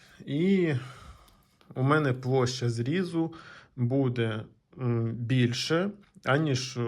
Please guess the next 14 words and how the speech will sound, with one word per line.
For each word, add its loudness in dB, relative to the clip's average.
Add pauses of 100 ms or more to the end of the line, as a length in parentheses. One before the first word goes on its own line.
(140)
можливо, 2
деякі 0
п'ятки, -2
які -2
вириваються. 0 (800)
А, 2
тим 0
паче, 2
якщо -2
це -4
робиться -2
із 0
дорослої -2
рослини, 0